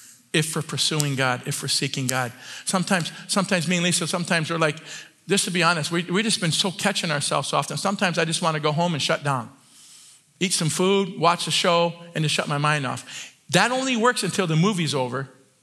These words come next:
and then my mind picks right back up and I'm going back. And me and Lisa, like you said, we don't have time for this. We don't have time for this. We need to be pursuing God like never before.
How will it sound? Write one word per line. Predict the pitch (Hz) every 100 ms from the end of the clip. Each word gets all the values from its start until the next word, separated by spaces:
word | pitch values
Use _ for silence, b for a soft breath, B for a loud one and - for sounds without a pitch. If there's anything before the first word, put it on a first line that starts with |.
| _
and | 160
then | 170
my | 165
mind | 160 165 156
picks | 160 147
right | 147 131
back | 139 135
up | 139
and | 131
I'm | 127
going | 127 120
back. | 135 123 B B B B
And | - 156 160
me | 180
and |
Lisa, | 170 160
like | 160
you | 160
said, | 147
we | 143
don't | 214
have | 156
time | - 147 143
for | 135
this. | 117 120 - - b b b b b _ _ -
We | 160
don't | 185
have | 151
time | - 151
for | 139
this. | 123 -
We | 170
need | 175
to | 139
be | 131
pursuing | 131 143 - 151 147
God | 139 135 123
like | 120
never | 135 127
before. | 120 120 131 127